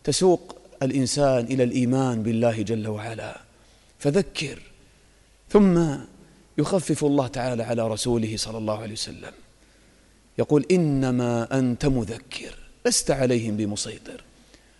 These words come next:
لأن أكثر الناس يعرضون، "وما أكثر الناس ولو حرصت بمؤمنين". فيقول الله تعالى لنبيه: "إنما أنت مذكر". إنما أداة حصر، يعني ما أنت إلا مذكر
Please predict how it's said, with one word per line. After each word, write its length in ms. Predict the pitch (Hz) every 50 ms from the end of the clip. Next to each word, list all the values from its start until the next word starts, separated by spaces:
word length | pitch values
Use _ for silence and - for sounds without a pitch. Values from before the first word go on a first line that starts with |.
| _ -
لأن 280 | 135 147 165 170 165 165
أكثر 420 | - - - - - - 147 143
الناس 640 | 139 135 131 143 143 139 123 - - - - - - - - - - - - - _ -
يعرضون، 560 | 143 147 127 - 120 113 104 127 123 110 113 -
"وما 320 | - 143 151 156 151 - 143
أكثر 400 | 135 - - - 143 139 135 131
الناس 380 | 123 123 131 135 127 - -
ولو 300 | 113 110 131 127 127 156
حرصت 440 | 135 - 120 113 131 123 - - 160
بمؤمنين". 640 | 135 120 113 113 113 - 113 110 98 98 107 101 - - - - - - - - - _ _ _ _ _ _ _ _
فيقول 300 | - - - - - 196
الله 100 | 185 170
تعالى 340 | 156 - 147 151 151 147 139
لنبيه: 600 | 139 139 131 127 117 131 135 127 120 120 120 117 -
"إنما 540 | 185 180 165 151 147 143 139 143 139 - 160
أنت 180 | 160 143 - 151
مذكر". 580 | 131 127 113 117 123 - - - 123 104 - - - - - - - - - _ - -
إنما 500 | 135 131 135 143 151 160 160 165 156 -
أداة 200 | 160 151 151 143 -
حصر، 320 | - 165 143 - 131 107 - - - - - _ -
يعني 260 | 156 135 135 147 147
ما 380 | 147 160 175 175 170 - - 175
أنت 220 | 175 165 143 -
إلا 360 | 160 - 170 170 156 151 151
مذكر 600 | 147 139 135 127 147 147 - - - - - -